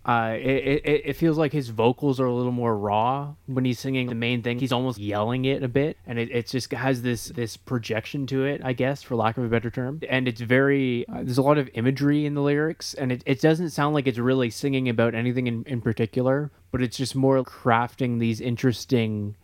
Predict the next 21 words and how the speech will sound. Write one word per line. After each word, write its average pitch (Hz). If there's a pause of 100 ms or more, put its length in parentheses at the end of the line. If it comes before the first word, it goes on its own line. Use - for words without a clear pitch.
lyrics 117
to 127
it. -
You 123
know, 110
even 135
the 120
title 120
Monkberry 120
Moon 110
Delight 107 (220)
gives 123
you 127
an 127
impression 120
of 113
just 113
kinda 113 (260)
the, 110
the 113
nonsensical 107